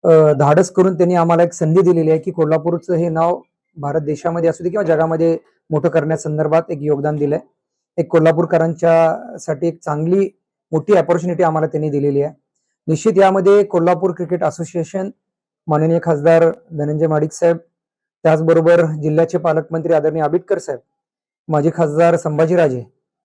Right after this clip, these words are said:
आदरणीय आमचे नेते चंद्रकांत दादा यांच्या सगळ्यांशी चर्चा करून याचा सातत्यानं आम्ही पाठपुरावा करत होतो.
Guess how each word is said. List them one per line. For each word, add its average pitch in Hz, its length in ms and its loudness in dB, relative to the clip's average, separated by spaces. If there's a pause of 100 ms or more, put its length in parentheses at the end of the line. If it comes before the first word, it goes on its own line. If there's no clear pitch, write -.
(220)
आदरणीय 175 420 2
आमचे 175 380 0
नेते 170 220 -2
चंद्रकांत 160 480 -4
दादा 151 240 0 (680)
यांच्या 156 340 0
सगळ्यांशी 175 500 -2
चर्चा 175 340 -2
करून 185 200 -6
याचा 170 160 -2
सातत्यानं 175 520 -4
आम्ही 175 140 -4
पाठपुरावा 160 460 -2
करत 156 240 -2
होतो. 156 340 -10